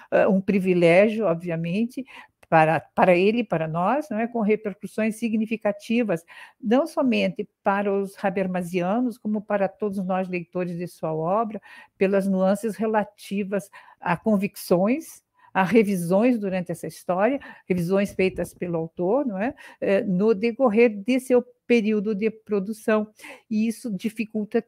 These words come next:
também as análises, não só as análises métricas, mas análises de conteúdos de, de, de suas obras,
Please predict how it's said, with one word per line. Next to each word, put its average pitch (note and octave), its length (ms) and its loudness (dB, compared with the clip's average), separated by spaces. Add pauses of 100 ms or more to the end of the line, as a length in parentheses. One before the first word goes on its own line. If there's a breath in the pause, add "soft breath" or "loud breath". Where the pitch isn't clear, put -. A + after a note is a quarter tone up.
(120)
também G3 680 2
as G3 180 -4
análises, F#3 600 -2
não F#3+ 220 -4
só A#3 160 -4
as F#3+ 220 -2
análises F3 520 -4
métricas, F3 520 -6
mas F3+ 240 -8
análises E3+ 380 -6
de E3+ 80 -8
conteúdos F#3+ 640 -6 (320 loud breath)
de, F#3+ 240 -4
de, F3+ 300 0
de F3 180 -4
suas F3+ 360 -4
obras, F#3+ 420 0